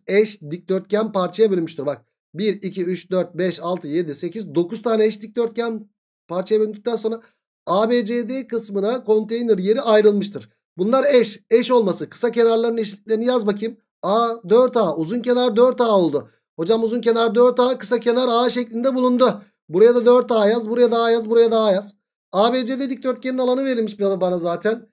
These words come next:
Şimdi dikkat et, burası A. Tamamı dört A, buraya üç A kaldı. E burası da dört A. Dört kere üç on iki. Yani burası otuz altı verilmiş.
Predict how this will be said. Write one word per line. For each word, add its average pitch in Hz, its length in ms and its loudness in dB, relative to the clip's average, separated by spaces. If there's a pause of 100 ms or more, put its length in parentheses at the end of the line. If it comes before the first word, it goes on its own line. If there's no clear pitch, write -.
(100)
Şimdi 226 260 -8
dikkat 254 220 0
et, 226 160 6
burası 226 260 0
A. 254 320 0 (100)
Tamamı 202 420 -2
dört 254 220 2
A, 269 180 -2
buraya 226 220 6
üç 240 180 0
A 202 160 4
kaldı. 156 400 -4 (260)
E 151 60 -4
burası 214 220 0
da 226 100 -6
dört 247 240 2
A. 240 220 0 (240)
Dört 220 220 0
kere 247 160 -4
üç 233 140 -10
on 240 120 -2
iki. 226 380 -4 (180)
Yani 190 300 0
burası 226 240 2
otuz 214 200 -4
altı 226 260 -2
verilmiş. 208 420 0